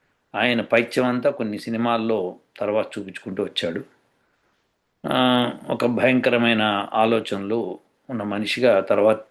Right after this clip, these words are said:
తేలింది మనందరికీ. ఎందుకు అట్లా చేశాడు, ఏం చేశాడని మనకు అనవసరం అది. కాకపోతే ఒక మంచి,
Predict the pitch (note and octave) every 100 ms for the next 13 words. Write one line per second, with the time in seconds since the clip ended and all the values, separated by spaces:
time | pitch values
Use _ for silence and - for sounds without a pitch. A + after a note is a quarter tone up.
0 | - C3+ A2+ E2 D2 D2 D2 D2 - -
1 | - - _ _ _ _ _ _ _ _
2 | _ B2 C#3+ D3+ B2+ B2+ C3 B2 A#2 A#2+
3 | A#2 B2 A#2 A#2+ G#2+ A#2+ C3+ E3+ A#2 G2+
4 | F#2+ G#2 G2+ - E2 F#2+ E3+ _ _ _
5 | _ _ - - _ _ _ _ D#3 D#3
6 | D#3+ D#3 D#3+ G3 E3 C#3 C3+ - _ D#3+
7 | - C3+ C#3 E3+ E3 F3+ B2+ B2 B2+